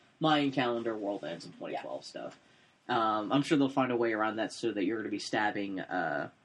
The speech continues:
Speaker 1: uh, Templar dudes all the way up until twenty, you know, twelve or, or twenty.
Speaker 2: Well, I mean, just saying, when it's,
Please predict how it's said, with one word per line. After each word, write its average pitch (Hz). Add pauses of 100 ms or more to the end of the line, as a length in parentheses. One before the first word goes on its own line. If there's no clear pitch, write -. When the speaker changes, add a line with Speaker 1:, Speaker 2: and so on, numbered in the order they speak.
(440)
Speaker 1:
uh, 104
Templar 107
dudes 104
all 98
the 98
way 95
up 95
until -
twenty, 92 (160)
you 87
know, 80 (160)
twelve 82 (360)
or, 117
or 127
twenty. 117
Speaker 2:
Well, 392
I 415
mean, 427
just 466
saying, 494
when 320
it's, 339